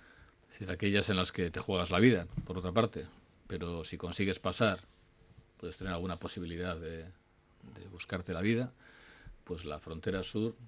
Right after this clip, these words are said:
es, eh, de Europa es la más desigual, más incluso que la que hay entre Estados Unidos y, <clears throat> y México.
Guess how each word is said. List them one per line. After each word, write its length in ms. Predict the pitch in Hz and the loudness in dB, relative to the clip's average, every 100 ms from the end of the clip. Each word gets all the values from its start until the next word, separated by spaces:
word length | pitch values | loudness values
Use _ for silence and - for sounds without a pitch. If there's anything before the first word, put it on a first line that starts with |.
| - | -14
es, 320 | 76 - - - | -14 -12 -16 -16
eh, 380 | 87 87 87 90 | -16 -14 -16 -12
de 80 | 90 | -6
Europa 280 | 95 98 98 | -4 -2 -4
es 60 | |
la 80 | 80 | -6
más 360 | 76 76 85 - | -12 -14 -14 -12
desigual, 380 | - 90 107 | -8 -4 -2
más 240 | 92 117 104 | 0 0 0
incluso 300 | 90 98 92 | -6 -6 -6
que 80 | 80 | -6
la 80 | |
que 60 | 90 | -6
hay 60 | 92 | -6
entre 160 | 85 | -8
Estados 280 | 90 92 90 | -6 -6 -6
Unidos 300 | 90 87 - | -8 -10 -12
y, 220 | 71 78 - - - 107 | -16 -16 -18 -8 -8 -8
<clears throat> 420 | - _ - - | -16 _ -20 -10
y 60 | |
México. 440 | 95 104 - - | -6 -4 -6 -12